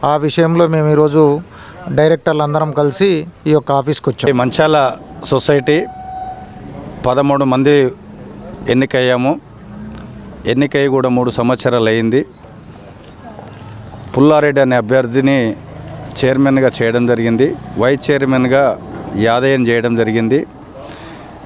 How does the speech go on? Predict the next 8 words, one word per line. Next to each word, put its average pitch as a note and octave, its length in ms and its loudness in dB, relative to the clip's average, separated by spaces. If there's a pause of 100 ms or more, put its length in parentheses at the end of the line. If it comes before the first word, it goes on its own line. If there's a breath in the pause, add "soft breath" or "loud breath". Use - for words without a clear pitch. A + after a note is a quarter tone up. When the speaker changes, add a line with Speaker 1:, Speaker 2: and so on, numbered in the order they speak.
(280)
Speaker 2:
గత D3 380 2 (580)
సంవత్సరం D3 760 0
కింద C#3 220 4 (1400)
కొనుగోలు, D3+ 500 4
ధాన్యం C3+ 460 2
కొనుగోలు C3 440 2
విషయం B2 360 0
కానీ A#2+ 300 0